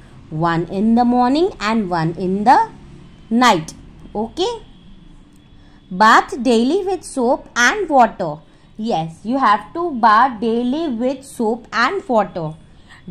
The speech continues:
Drink lots of water। Yes, आपको बहुत सारा पानी पीना चाहिए।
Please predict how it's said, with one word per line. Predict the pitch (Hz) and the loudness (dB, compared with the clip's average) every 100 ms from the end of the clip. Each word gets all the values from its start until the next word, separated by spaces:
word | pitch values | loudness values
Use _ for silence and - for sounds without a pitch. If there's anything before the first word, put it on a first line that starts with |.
| 165 | -4
Drink | 233 330 370 269 247 | 0 0 0 0 4
lots | 247 330 - - - | 6 4 0 -8 2
of | 339 359 240 | 2 2 0
water। | 254 233 233 196 165 160 - | 4 4 2 -4 -4 -10 -10
Yes, | 202 214 156 160 | -2 -2 -2 -4
आपको | 202 - 320 | -6 -4 -6
बहुत | 220 190 190 220 233 | -4 -6 -4 -4 -4
सारा | 277 269 | -2 -2
पानी | 269 240 226 208 | -2 -2 -4 -6
पीना | 202 180 | -6 -8
चाहिए। | 185 185 175 160 151 | -6 -8 -8 -10 -12